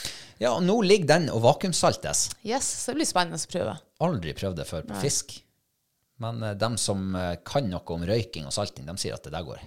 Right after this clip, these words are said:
Speaker 1: helt strålende.
Speaker 2: Mm.
Speaker 1: Så jeg, eh, kanskje vi nå endelig finner en måte å, eh, ha full kontroll på, eh, på saltmengden på røykafisken.
Speaker 2: Ja.
Speaker 1: For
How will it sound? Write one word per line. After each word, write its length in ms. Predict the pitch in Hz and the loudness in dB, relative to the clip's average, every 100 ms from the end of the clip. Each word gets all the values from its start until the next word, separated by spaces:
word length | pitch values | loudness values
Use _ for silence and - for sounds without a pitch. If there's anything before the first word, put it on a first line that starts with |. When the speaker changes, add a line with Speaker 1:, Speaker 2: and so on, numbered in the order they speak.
| - | -8
Speaker 1:
helt 180 | - - | -6 -4
strålende. 460 | - - 82 190 185 | -4 -4 -6 -6 -8
Speaker 2:
Mm. 80 | 190 - - - - | -12 -16 -12 -12 -12
Speaker 1:
Så 140 | - 127 | -4 -2
jeg, 220 | 170 165 | -2 -2
eh, 460 | 147 107 139 143 143 - - - | -2 -2 -4 -8 -10 -10 -18 -6
kanskje 380 | - 202 - 127 | 0 2 2 2
vi 120 | 113 - 110 | 0 -4 -4
nå 240 | 151 - | -2 -2
endelig 540 | - 160 98 98 107 - | -2 -2 0 0 -2 -2
finner 340 | 131 117 87 92 | -4 -4 -4 -4
en 160 | 92 | -2
måte 400 | 92 110 - 80 | -2 -2 -4 -8
å, 240 | 65 87 87 85 | -6 -4 -2 -2
eh, 60 | |
ha 200 | 73 107 | 0 0
full 360 | - - 196 95 | 0 -2 -2 -2
kontroll 480 | - 87 - 117 92 | -4 -8 -2 0 -2
på, 320 | - 80 80 | -6 -6 -4
eh, 120 | 76 69 85 _ _ _ _ _ _ - - - - - - | -6 -8 -16 _ _ _ _ _ _ -14 -14 -14 -18 -20 -16
på 220 | - 101 87 | -4 0 2
saltmengden 760 | - 123 - 107 87 78 76 | 6 4 4 -4 -6 -6 -2
på 160 | - 85 | -2 0
røykafisken. 440 | 85 - - 73 | -4 -6 -6 -2
Speaker 2:
Ja. 160 | 226 185 - - | 0 -2 -4 -10
Speaker 1:
For 140 | 190 | -10